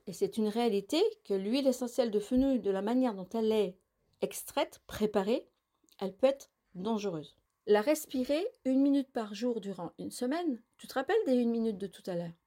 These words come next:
devrait t'aider à avoir une meilleure communication envers les autres,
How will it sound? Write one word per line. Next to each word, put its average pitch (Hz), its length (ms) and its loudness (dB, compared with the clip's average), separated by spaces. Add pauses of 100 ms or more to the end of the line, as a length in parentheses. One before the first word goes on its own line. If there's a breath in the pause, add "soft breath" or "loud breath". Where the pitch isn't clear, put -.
(800 soft breath)
devrait 214 340 4
t'aider 302 340 0
à 277 100 2
avoir 247 260 2
une 233 160 2
meilleure 302 340 2
communication 254 720 2
envers 220 220 -2
les 220 200 -2
autres, 180 280 -10